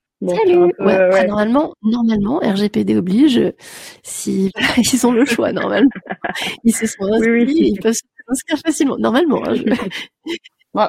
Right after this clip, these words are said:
Speaker 3: côté newsletter, nous, euh, on continue toujours à en faire. Alors, on révolutionne pas non plus les contenus, mais, euh, je pense que chaque canal a vraiment son, euh, sa typologie de public et son contenu.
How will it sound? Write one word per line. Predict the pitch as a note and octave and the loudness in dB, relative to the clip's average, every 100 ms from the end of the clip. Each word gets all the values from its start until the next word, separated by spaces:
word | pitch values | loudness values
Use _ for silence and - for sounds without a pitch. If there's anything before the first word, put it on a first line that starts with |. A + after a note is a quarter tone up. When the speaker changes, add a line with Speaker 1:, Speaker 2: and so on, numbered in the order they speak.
| - | -2
Speaker 3:
côté | B3+ B3 B3 | -4 -2 -2
newsletter, | B3+ B3 A#3+ B3 D4 C#4 | -2 -2 -2 0 0 2
nous, | B3 C4+ C#4 | 0 0 0
euh, | G3+ F3+ E3+ D3 - - | -2 -2 -4 -6 -10 -8
on | F3 | -8
continue | F3+ E3+ - E3+ E3 | -8 -10 -8 -8 -8
toujours | - C#4+ D4 D4+ | -4 -2 2 0
à | A#3 | 0
en | A3 | -4
faire. | G3 G#3+ B3+ - | -4 -4 -2 -6
Alors, | - D#3 | -12 -14
on | D3+ D3+ | -12 -10
révolutionne | F3+ F#3 G3 G3+ - F#3+ | -6 -4 -4 -6 -6 -6
pas | F3+ G3+ | -2 -2
non | G3+ G3 | -2 -8
plus | - G3 | -8 -6
les | G3 | -6
contenus, | - A3 - C#4 D#4 | -6 -10 -2 2 2
mais, | C4 F3+ | 2 -2
euh, | E3+ - _ _ | -6 -12 _ _
je | - - | -20 -12
pense | A3 A3+ | -10 -10
que | - F#3 F3 E3 - - - - - - - | -8 -6 -6 -6 -8 -10 -14 -16 -18 -16 -14
chaque | - A3+ A3+ | -6 -4 -2
canal | G#3+ G#3 G#3 G#3 A3+ A#3+ A3 | -4 -2 -2 -2 0 0 -2
a | - F#3 | -4 -4
vraiment | E3+ F3+ G3 G#3+ A3 | -6 -6 -4 -4 -6
son, | - A3 A3 A3 F3+ | -10 -10 -6 -6 -6
euh, | E3+ _ _ | -10 _ _
sa | - G3 | -8 -8
typologie | - G#3+ G#3 G3+ | -6 -4 -4 -6
de | |
public | - G#3+ A#3+ A#3+ | -8 -6 -4 -4
et | |
son | F#3+ - A#3 | -6 -6 -8
contenu. | A3 F#3+ A3 C4 | -8 -8 -6 -6